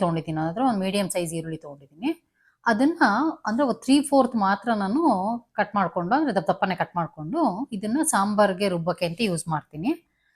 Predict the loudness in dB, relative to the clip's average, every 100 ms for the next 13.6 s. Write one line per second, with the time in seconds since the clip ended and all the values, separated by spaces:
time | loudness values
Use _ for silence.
0 | _ _ 2 4 4 4 4 2 4 2
1 | 2 -2 0 2 2 0 -2 -6 _ _
2 | -4 2 2 2 0 0 0 0 0 0
3 | 2 0 2 0 -2 -8 _ _ _ _
4 | 0 4 6 6 0 -2 -6 -6 -8 -10
5 | -4 -2 0 0 -2 -4 -4 -2 -4 -4
6 | -6 -2 -2 -2 _ _ _ _ _ _
7 | _ -4 0 -2 0 -2 -2 0 0 0
8 | -2 -2 -2 -2 -2 -2 -4 -8 -12 -12
9 | -6 -6 -6 _ _ _ _ _ 0 2
10 | 4 4 6 4 2 2 4 6 6 4
11 | 2 4 4 4 2 0 -2 -2 0 -2
12 | -4 -2 -2 -4 -12 -8 -2 0 0 -2
13 | -4 -4 -2 -4 -2